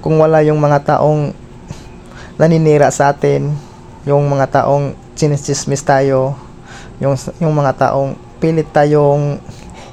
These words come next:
hinihila pababa, so, hindi po tayo matututo, mga kabisnes, kung paano tayo lumaban, kung paano tayo dumidipinsa sa ating sarili. So, dahil sa kanila, mga kabisnes,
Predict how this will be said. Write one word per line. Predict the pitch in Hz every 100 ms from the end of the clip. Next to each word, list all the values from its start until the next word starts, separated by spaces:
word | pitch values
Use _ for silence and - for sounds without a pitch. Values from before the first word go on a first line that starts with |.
| -
hinihila | 165 156 151 151 147 139 - - - - - - - - -
pababa, | 165 156 147 135 - - - - -
so, | - 147 - - - - - - - - - - -
hindi | - 170 170
po | 160
tayo | 156 165 156
matututo, | 151 151 143 147 147 139 - -
mga | 156 147 139
kabisnes, | 143 - 143 -
kung | 143 135
paano | - 139 135
tayo | 127 135 131
lumaban, | 135 135 123 127 123 131
kung | - 147
paano | 139 143
tayo | 139 143 143
dumidipinsa | 143 143 139 143 143 147 135
sa | 135 131
ating | - 139 139 135
sarili. | 135 131 123 123 - - - -
So, | - 156 131 123 - - - - - - - -
dahil | 147 160 165 165
sa |
kanila, | 160 160 160 151
mga | 151 143
kabisnes, | 139 - 139 139 - -